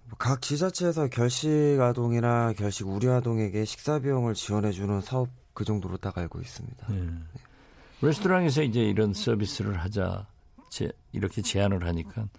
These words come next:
Speaker 2: 직원들 반응은?
Speaker 1: 아, 별다른 불만은 없었고요. 다들 기쁜 마음으로, 네, 동참해줘서 시작하게 됐습니다.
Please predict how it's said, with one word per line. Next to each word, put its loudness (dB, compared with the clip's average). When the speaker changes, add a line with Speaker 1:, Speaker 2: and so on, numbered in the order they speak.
Speaker 2:
직원들 2
반응은? 2
Speaker 1:
아, -4
별다른 2
불만은 0
없었고요. -4
다들 -2
기쁜 -2
마음으로, 2
네, -6
동참해줘서 -2
시작하게 -8
됐습니다. -12